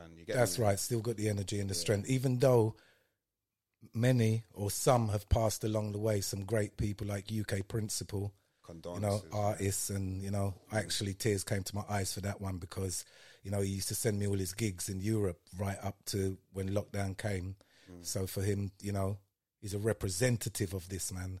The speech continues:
Speaker 2: So bless his soul, man.
Speaker 1: Yeah, R I P and condolences to all his family as well, you
Speaker 2: Yes,
Speaker 1: get me?
Speaker 2: thank you,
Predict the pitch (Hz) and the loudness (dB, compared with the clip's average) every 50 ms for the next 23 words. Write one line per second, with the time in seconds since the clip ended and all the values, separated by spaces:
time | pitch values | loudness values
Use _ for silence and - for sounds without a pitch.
0 | - - - - - - - - 95 90 90 113 104 - - 98 - - - 110 | -12 -18 -20 -20 -12 -8 -6 -4 -4 0 0 0 0 0 -2 -4 -4 -2 0 0
1 | 98 92 90 85 82 85 87 87 82 - - 92 101 101 95 90 87 - - 101 | 0 -2 -2 -6 -8 -10 -10 -10 -10 -6 -2 0 0 0 0 -2 -2 -4 -6 -6
2 | 95 90 82 - 90 82 - 90 87 82 80 - - 80 - - - 69 82 82 | -6 -6 -8 -10 -10 -8 -8 -8 -8 -8 -8 -10 -12 -12 -14 -16 -16 -16 -16 -16
3 | 80 - - 90 87 85 80 78 78 76 78 80 82 82 95 98 104 98 82 76 | -18 -14 -12 -12 -12 -12 -12 -14 -16 -16 -16 -16 -10 -4 -2 0 0 0 0 -2
4 | - - - - - 95 92 87 87 - - 87 | -6 -8 -8 -4 -2 -2 -2 -2 -4 -6 -8 -8